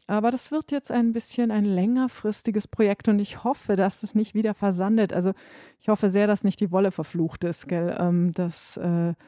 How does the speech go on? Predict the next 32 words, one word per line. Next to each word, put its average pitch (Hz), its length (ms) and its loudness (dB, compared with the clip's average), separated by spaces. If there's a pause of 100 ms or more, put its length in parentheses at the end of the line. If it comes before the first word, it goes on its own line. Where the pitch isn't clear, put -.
(480)
weil 175 280 0
das, 208 420 -6
die, 180 280 -2
diese 180 240 -2
Rolli-Geschichte, 190 760 -2
die 175 220 -4
war 180 140 0
ja 175 180 0
auch 180 140 -4
ein 175 200 0
Wahnsinn. 185 480 2
Und, 180 320 -2
ähm, 175 360 0 (460)
ja, 214 180 4
genau, 226 180 4
ich 196 80 2
muss 226 140 4
den 214 160 2
Rolli 220 280 4
noch 196 140 4
fotografieren, 214 680 4
damit 190 280 2
ich 190 120 -10
den 180 140 0
aufziehen 185 560 0
kann, 185 220 0
dass 185 160 -2
ich - 80 -20
die 190 160 0
Wolle 208 240 2
nehmen 190 300 4
kann. 214 260 2